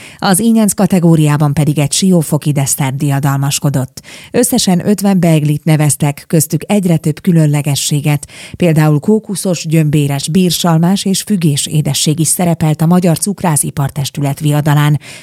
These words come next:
amely a kézműves ünnepi süteményeket népszerűsítette.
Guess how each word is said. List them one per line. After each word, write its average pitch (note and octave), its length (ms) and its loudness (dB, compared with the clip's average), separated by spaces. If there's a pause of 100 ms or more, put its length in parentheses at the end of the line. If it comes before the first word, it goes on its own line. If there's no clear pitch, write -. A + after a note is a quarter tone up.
(100)
amely G3+ 220 2
a F#3+ 60 2
kézműves F#3 640 0
ünnepi D#3 360 0
süteményeket C3+ 760 -4
népszerűsítette. C#3 1160 -6